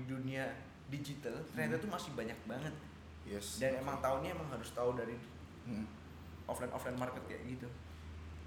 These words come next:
Speaker 2: Ditambah
Speaker 1: Itu sih.
Speaker 2: lagi kalau tadi kamu bilang dan aku juga sepakat sih, maksudnya kayak Land of Leisure udah bisa memberikan added value yang nggak cuman selling ke brand gitu. Apalagi
Speaker 1: Harus.
Speaker 2: brand yang baru memulai.
Speaker 1: Yap.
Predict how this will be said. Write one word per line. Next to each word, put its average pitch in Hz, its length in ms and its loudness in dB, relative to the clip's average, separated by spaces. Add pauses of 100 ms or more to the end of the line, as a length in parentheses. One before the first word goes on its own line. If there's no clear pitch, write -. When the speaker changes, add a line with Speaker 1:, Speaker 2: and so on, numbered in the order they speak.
Speaker 2:
Ditambah 127 320 12 (160)
Speaker 1:
Itu 123 80 10
sih. 123 60 12
Speaker 2:
lagi 127 320 10 (180)
kalau 127 320 12 (200)
tadi 127 600 8 (280)
kamu 131 280 8
bilang 131 320 10
dan 127 160 12 (460)
aku 123 200 8
juga 151 160 12
sepakat 135 360 10
sih, 117 100 4
maksudnya 113 320 4
kayak 95 220 10 (580)
Land 135 240 12
of 143 160 12
Leisure 143 560 10
udah 135 240 12 (320)
bisa 131 320 12
memberikan 139 500 10
added 131 260 10
value 131 360 10
yang 170 140 10
nggak 113 160 8
cuman 113 200 4
selling 120 380 6 (140)
ke 113 120 2 (220)
brand 117 260 8
gitu. 101 220 0 (200)
Apalagi 120 360 8
Speaker 1:
Harus. 156 80 8
Speaker 2:
brand 151 200 12
yang 151 120 8
baru 113 180 8
memulai. 120 460 8 (280)
Speaker 1:
Yap. 120 200 4